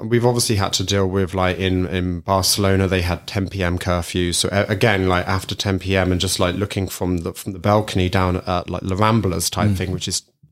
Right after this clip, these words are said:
Speaker 1: normally heaving, just absolutely quiet.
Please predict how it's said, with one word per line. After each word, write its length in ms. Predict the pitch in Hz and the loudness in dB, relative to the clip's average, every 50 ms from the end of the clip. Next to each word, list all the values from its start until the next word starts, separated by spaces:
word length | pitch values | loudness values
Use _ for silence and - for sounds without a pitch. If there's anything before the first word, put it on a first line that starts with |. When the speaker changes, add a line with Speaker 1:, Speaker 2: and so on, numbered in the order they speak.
| _ - | _ -4
Speaker 1:
normally 320 | 139 123 127 123 117 110 | 0 2 2 2 2 0
heaving, 460 | 101 - - 123 127 120 104 98 95 92 - - - - _ _ | 0 0 0 2 2 2 2 0 0 -2 -6 -12 -20 -20 _ _
just 300 | - 131 113 - - - - - | 0 2 2 2 0 -6 -10 -6
absolutely 480 | - 113 117 - - - 117 110 110 - | -4 -2 0 0 0 0 0 -2 -2 0
quiet. 280 | - 117 107 95 95 | 0 2 2 2 0